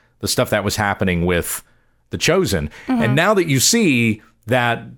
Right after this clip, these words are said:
Speaker 1: there's members of The Chosen that are in the Daily Wire's advertising, suddenly it
Speaker 2: Yeah.
Speaker 1: makes a lot of sense why
Speaker 2: Yeah.
Speaker 1: Jeremy Boring was throwing those people under the bus.
Speaker 2: Yep.
Speaker 1: Yep.
Speaker 2: There it is.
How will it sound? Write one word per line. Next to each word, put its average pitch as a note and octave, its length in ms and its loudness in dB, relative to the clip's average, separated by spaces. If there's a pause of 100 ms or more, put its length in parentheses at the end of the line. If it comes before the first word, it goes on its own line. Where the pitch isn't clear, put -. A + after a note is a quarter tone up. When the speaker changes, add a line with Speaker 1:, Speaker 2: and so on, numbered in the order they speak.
(120)
Speaker 1:
there's B2 300 -2
members C3+ 440 2
of A#2+ 80 0
The A2+ 80 0
Chosen D3 440 2
that A2 160 2
are A2 100 2
in B2 540 2
the A#2+ 100 0
Daily C3 300 2
Wire's A2+ 300 2
advertising, C3+ 800 0 (140)
suddenly A3 440 2
it G3 80 2
Speaker 2:
Yeah. F#3+ 40 0
Speaker 1:
makes G3 260 2
a F#3+ 40 2
lot E3+ 220 2
of C3+ 80 2
sense C3+ 360 0
why A#2 260 4
Speaker 2:
Yeah. A2+ 100 0
Speaker 1:
Jeremy C#3 280 2
Boring C3 320 2
was A#2+ 140 2
throwing C3+ 300 2
those A2 180 2
people A#2 280 2
under A2 140 2
the F#2 80 0
bus. G#2+ 440 0
Speaker 2:
Yep. D#4+ 640 -4
Speaker 1:
Yep. - 280 0 (140)
Speaker 2:
There B3+ 320 2
it G#3 80 0
is. F#3 460 -2